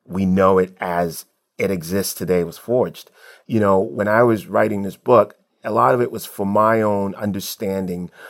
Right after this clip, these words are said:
of how Ghana fractured. This, you know, Ghana was the first sub-Saharan African country to gain independence. And it was a significant and momentous event, um, that, you know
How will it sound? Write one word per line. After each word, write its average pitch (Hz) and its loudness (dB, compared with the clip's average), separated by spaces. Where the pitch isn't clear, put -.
of 98 -4
how 95 0
Ghana 92 -2
fractured. - -10
This, - 2
you 123 2
know, 90 -2
Ghana 101 4
was 101 -2
the - -12
first 98 -2
sub-Saharan 98 -2
African 107 -6
country 104 -4
to 92 -8
gain 92 -2
independence. 92 0
And 98 2
it 107 -12
was 95 -8
a 95 -8
significant 101 -4
and 95 -8
momentous 95 -2
event, 92 -6
um, 92 4
that, 98 2
you 104 -2
know 92 -4